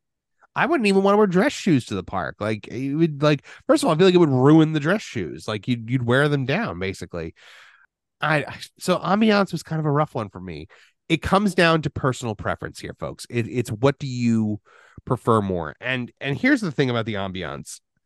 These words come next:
I told you that at Jollywood Nights, it just kind of felt like I was at Hollywood Studios at night. Very Merry feels like you are in a special event,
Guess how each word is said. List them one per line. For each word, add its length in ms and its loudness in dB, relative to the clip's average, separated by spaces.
I 160 2
told 280 4
you 200 -2
that 240 0
at 180 -10
Jollywood 460 2
Nights, 380 -4
it 120 -4
just 220 -6
kind 160 0
of 60 -4
felt 180 -2
like 100 -6
I 80 -2
was 100 -4
at 60 -6
Hollywood 320 -2
Studios 380 -4
at 80 -12
night. 340 -8
Very 300 4
Merry 360 2
feels 540 -6
like 280 -8
you 320 -6
are 480 -2
in 160 0
a 80 -4
special 460 -10
event, 280 -16